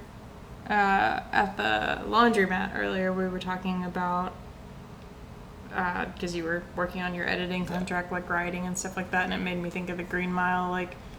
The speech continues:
Speaker 1: I haven't seen The Green Mile in years. It's been a long time since I've seen The Green Mile, and I forgot a lot of it. Um, they reveal,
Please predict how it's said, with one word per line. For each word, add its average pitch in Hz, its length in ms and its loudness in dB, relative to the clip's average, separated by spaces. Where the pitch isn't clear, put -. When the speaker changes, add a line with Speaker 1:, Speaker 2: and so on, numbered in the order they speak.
Speaker 1:
I - 40 4
haven't 190 200 4
seen 175 120 2
The 170 60 -2
Green 170 220 0
Mile 160 240 0
in 143 160 -8
years. 160 340 -6
It's 196 160 -10
been 185 100 -4
a 170 120 -4
long 160 200 -2
time 190 280 -4
since 196 180 -8
I've 185 140 -6
seen 202 180 -2
The 202 60 -6
Green 196 260 -2
Mile, 196 320 2
and 196 100 0
I 196 120 0
forgot 190 380 -2
a 190 60 0
lot 196 220 2
of 190 100 0
it. 196 320 0
Um, 190 440 6
they 233 100 4
reveal, 185 800 2